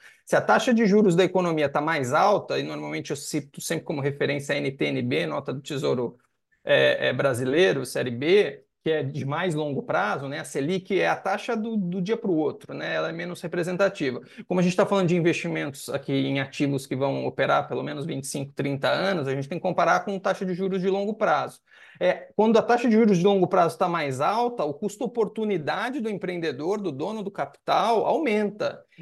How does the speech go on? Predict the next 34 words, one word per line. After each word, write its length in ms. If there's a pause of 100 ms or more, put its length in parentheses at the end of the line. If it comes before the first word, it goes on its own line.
Então, 280
não 200
só 240
o 100
crédito 560
fica 180
mais 280
caro, 440
como 220
ele 140
exige, 720 (220)
pro 140
mesmo 440
risco, 540 (100)
um 100
retorno 360
mais 240
alto. 420
Então, 180
isso 260
é 40
fundamental 1000
e 80
tivemos 580
uma 200
melhoria 600
em 60
relação 460
ao 100
primeiro 320
semestre 460
do 80
ano 120
passado. 600